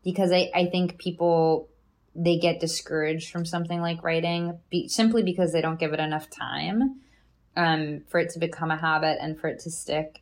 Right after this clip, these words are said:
And it's just a craft, like anything. It's like, it's a practice, it's a habit, it's a craft. It's not something divine. It's not something beyond anyone. If there's any artistic ambition you have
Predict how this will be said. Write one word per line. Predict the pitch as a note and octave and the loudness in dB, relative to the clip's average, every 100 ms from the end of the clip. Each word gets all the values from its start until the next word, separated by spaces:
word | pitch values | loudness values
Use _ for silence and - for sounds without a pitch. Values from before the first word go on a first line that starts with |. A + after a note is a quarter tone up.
| - | -4
And | E3+ E3 E3 | 0 0 0
it's | G3 - | -2 0
just | C4+ C#4 C#4 | 0 0 0
a | |
craft, | A3+ - - E3+ C#3+ - - - - _ _ _ _ _ | -2 -2 0 2 0 -4 -16 -18 -20 _ _ _ _ _
like | A#3+ C4 - | 0 0 0
anything. | E3 E3+ F#3+ F#3 D#3 D3 | 0 2 2 2 -2 -4
It's | D3 D3+ | -6 -2
like, | F3+ E3+ - _ - | 0 0 -4 _ -4
it's | F#3 | -2
a | F#3+ | -2
practice, | F#3+ F3+ F3 F3+ F#3 F3 | 0 4 4 4 -2 -2
it's | E3 | -4
a | F3 | -4
habit, | - D#3 D#3 D#3 | -2 0 0 -2
it's | - - | -4 -6
a | |
craft. | E3 - D3+ C#3+ D3 - | -8 -4 -2 0 -4 -4
It's | E3 E3 | -4 -2
not | E3 E3 D#3+ D#3 - | 0 2 2 0 -4
something | D#3 D3+ D#3 D#3 | -8 -6 -6 -6
divine. | D3 C3+ C#3 C3 C3+ C3+ C#3+ | -6 -4 -2 -2 -4 -6 -8
It's | D3+ D#3 | -10 -6
not | F3 D#3+ D#3 | -2 0 0
something | D#3 D#3 D3+ D3+ | -4 -6 -4 -6
beyond | C#3+ C3+ C3 C3+ | -4 -4 -4 -4
anyone. | C3 C3+ C3+ C3+ C#3 C#3 - _ _ _ _ _ - - | -4 -4 -4 -6 -8 -10 -16 _ _ _ _ _ -20 -18
If | - - - F#3+ | -14 -12 -4 0
there's | G3+ F#3+ F#3+ | 2 2 2
any | G3 F#3+ F#3+ | 2 6 6
artistic | F3+ E3+ F3 E3 E3 D#3+ | 4 2 -2 -2 -2 -2
ambition | D3+ D3+ D3+ D3+ | 0 -2 -2 -6
you | C#3+ | -6
have | C#3+ B2+ B2+ D3 E3+ F3 | -6 -6 -4 -2 -4 -6